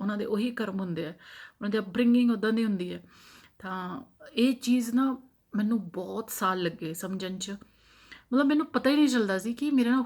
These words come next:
ਹੋ ਕੀ ਰਿਹਾ ਹੈ। ਮੈਂ ਤਾਂ ਬਸ ਇਹੀ ਸੋਚਦੀ ਸੀ ਕਿ ਮੇਰੇ ਵੱਲੋਂ ਕਿਸੇ ਨੂੰ ਤਕਲੀਫ ਨਾ ਹੋਏ, ਪਰ ਇਹ ਸੋਚਦੇ ਸੋਚਦੇ ਇੱਕ ਦਿਨ ਮਤਲਬ ਕਿ ਅੱਜ ਸਾਰਾ ਦਿਨ ਮੈਂ ਇਹ ਸੋਚਿਆ, ਗੁਰਬਾਣੀ ਸੁਣੀ, ਬੜਾ ਕੁਝ ਸੁਣਿਆ। ਮੈਨੂੰ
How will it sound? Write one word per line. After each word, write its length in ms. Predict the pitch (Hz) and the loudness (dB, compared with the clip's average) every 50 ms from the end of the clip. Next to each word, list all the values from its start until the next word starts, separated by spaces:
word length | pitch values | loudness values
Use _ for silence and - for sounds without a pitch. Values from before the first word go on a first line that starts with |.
| 240 233 | 0 -2
ਹੋ 80 | 196 | -4
ਕੀ 240 | 180 - 226 240 240 | -4 -2 0 0 0
ਰਿਹਾ 200 | 208 185 160 160 | 2 0 -2 -4
ਹੈ। 120 | 156 165 - _ _ _ _ _ _ - - - _ _ _ 196 | -6 -10 -16 _ _ _ _ _ _ -20 -20 -20 _ _ _ -4
ਮੈਂ 220 | 196 208 220 233 | -2 -2 -2 -2
ਤਾਂ 380 | 233 - 240 233 240 233 233 240 - - | -4 -4 -4 -2 0 0 0 -2 -4 -4
ਬਸ 240 | 202 226 226 226 220 | -4 -4 -4 -2 0
ਇਹੀ 120 | 226 240 | 0 0
ਸੋਚਦੀ 340 | 233 226 202 196 180 196 196 | 0 0 -4 -4 -6 -8 -8
ਸੀ 140 | - 226 214 | -8 -10 -12
ਕਿ 160 | - 226 220 | -10 -8 -4
ਮੇਰੇ 180 | 202 196 196 | -2 0 0
ਵੱਲੋਂ 200 | 202 202 208 202 | 0 0 -2 -4
ਕਿਸੇ 180 | 202 208 185 196 | -6 -8 -10 -8
ਨੂੰ 100 | 196 190 | -8 -8
ਤਕਲੀਫ 360 | 190 175 - 180 175 175 175 | -8 -10 -8 -10 -10 -8 -8
ਨਾ 80 | 185 175 | -8 -8
ਹੋਏ, 220 | 180 175 170 170 | -6 -6 -8 -8
ਪਰ 260 | 170 - 214 240 247 - - | -8 -6 -6 -6 -6 -6 -6
ਇਹ 160 | 220 220 247 | -4 -4 -4
ਸੋਚਦੇ 460 | 240 - - 208 202 214 208 214 254 | -4 -6 -6 -6 -6 -6 -2 -2 -2
ਸੋਚਦੇ 440 | 240 240 196 180 175 170 - 165 160 - - - - - - - - - - - - _ _ - | -2 -2 -4 -8 -8 -8 -8 -10 -10 -10 -16 -20 -20 -20 -20 -20 -20 -20 -20 -20 -20 _ _ -10
ਇੱਕ 160 | 214 - - | -10 -8 -4
ਦਿਨ 280 | - 262 269 277 269 - - _ - | -4 -2 0 0 -2 -4 -8 _ 0
ਮਤਲਬ 240 | 240 262 285 285 277 | 0 2 0 0 -4
ਕਿ 300 | - - 285 311 339 - _ - 226 | -8 -8 -8 -8 -10 -10 _ -4 -4
ਅੱਜ 160 | 220 196 240 | -4 -2 -2
ਸਾਰਾ 400 | 240 - - - 196 196 208 233 | -4 -4 -4 -4 -4 -2 -2 -2
ਦਿਨ 240 | 220 190 208 208 220 | -2 -2 -4 -4 -4
ਮੈਂ 100 | 220 208 | -4 -6
ਇਹ 100 | 202 208 | -6 -8
ਸੋਚਿਆ, 500 | 208 - 185 175 - - 185 185 185 - - _ - | -8 -10 -12 -10 -8 -8 -8 -8 -8 -10 -12 _ -18
ਗੁਰਬਾਣੀ 560 | 175 - - 208 190 175 190 180 185 196 196 | -16 -8 -8 -6 -4 -4 -4 -4 -4 -4 -6
ਸੁਣੀ, 280 | - - - 196 202 196 | -6 -8 -8 -8 -8 -6
ਬੜਾ 200 | 190 196 214 226 | -6 -8 -8 -8
ਕੁਝ 180 | - 233 226 | -10 -10 -10
ਸੁਣਿਆ। 300 | - - 220 214 208 208 | -10 -8 -6 -6 -4 -2
ਮੈਨੂੰ 320 | 202 208 208 220 208 202 | -2 -2 -2 -4 -6 -10